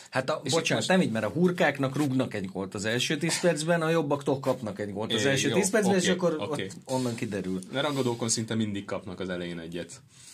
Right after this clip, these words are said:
Speaker 2: És aztán utána végig egy kapuszták gyakorlatilag a meccset. Tehát, hogy az Internek voltak jó kontrái, voltak lehetőségei,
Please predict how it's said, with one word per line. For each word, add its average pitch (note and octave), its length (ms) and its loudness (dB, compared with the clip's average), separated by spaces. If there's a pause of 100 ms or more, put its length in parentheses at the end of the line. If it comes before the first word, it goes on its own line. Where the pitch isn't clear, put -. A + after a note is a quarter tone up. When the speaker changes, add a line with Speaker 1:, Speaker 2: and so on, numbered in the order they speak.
(380)
Speaker 2:
És A#2 280 -2
aztán C#3+ 220 -2
utána D3+ 300 -4
végig A2+ 260 0
egy F#2+ 100 -6
kapuszták F#2 480 -8
gyakorlatilag F2+ 600 -8
a F2+ 40 -4
meccset. F2 380 -12 (380)
Tehát, G#2+ 180 -6
hogy A#2+ 160 0 (280)
az B2+ 120 -8
Internek C#3 420 -2
voltak D#3+ 400 0
jó F#2+ 200 -2
kontrái, F#2 460 -4
voltak G#2 360 -4
lehetőségei, F#2+ 1000 -4